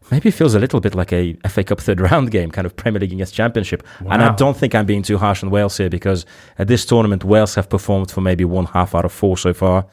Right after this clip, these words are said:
Speaker 1: And yeah, the previous match was, was fairly discouraging stuff.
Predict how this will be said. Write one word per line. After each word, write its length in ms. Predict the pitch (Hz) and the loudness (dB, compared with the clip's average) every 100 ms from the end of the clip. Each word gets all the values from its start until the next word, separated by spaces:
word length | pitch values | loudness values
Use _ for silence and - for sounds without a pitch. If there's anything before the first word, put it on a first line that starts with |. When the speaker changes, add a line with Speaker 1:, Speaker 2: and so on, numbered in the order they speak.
| - - - _ 95 | -18 -20 -20 _ 2
Speaker 1:
And 380 | 92 90 87 | 4 4 2
yeah, 100 | 90 | 0
the 80 | 85 | 0
previous 340 | - 92 87 90 | 2 2 2 -2
match 260 | 82 - | -4 -4
was, 220 | 85 - | -8 -8
was 140 | - - - | -10 -12 -16
fairly 360 | - 95 92 | -2 0 0
discouraging 440 | 82 - 90 80 80 | -2 -4 -4 -2 -4
stuff. 360 | - 85 - | -2 -2 -4